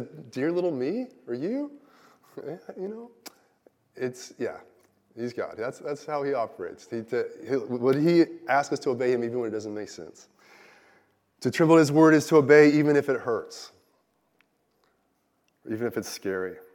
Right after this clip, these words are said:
To obey even if we don't see a benefit. Oh, so it's not just about like, "Oh, what's in it for me?" But God,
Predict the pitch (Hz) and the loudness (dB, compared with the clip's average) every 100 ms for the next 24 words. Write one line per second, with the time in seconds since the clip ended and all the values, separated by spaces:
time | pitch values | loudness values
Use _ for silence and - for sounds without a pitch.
0 | _ _ _ _ _ _ _ _ _ _ | _ _ _ _ _ _ _ _ _ _
1 | _ _ _ _ _ _ _ _ _ _ | _ _ _ _ _ _ _ _ _ _
2 | 120 120 110 135 135 135 127 131 143 147 | -2 -2 2 4 4 4 0 0 0 0
3 | 143 - _ _ _ - 110 123 117 120 | -4 -18 _ _ _ -20 -10 -4 -4 -4
4 | - 117 95 104 101 - 82 76 _ _ | -6 -8 -6 -8 -10 -16 -18 -18 _ _
5 | _ _ _ _ _ _ _ _ _ _ | _ _ _ _ _ _ _ _ _ _
6 | _ - 110 110 - _ 104 95 123 113 | _ -14 -12 -12 -16 _ -16 -12 -12 -12
7 | 110 107 101 101 95 95 92 135 117 113 | -14 -12 -8 -8 -8 -8 -8 -6 -4 -4
8 | 135 131 - 123 131 123 90 - _ _ | -4 -4 -4 -4 -2 -4 -6 -16 _ _
9 | _ _ _ _ _ _ - 87 98 101 | _ _ _ _ _ _ -18 -10 -8 -8
10 | 98 | -10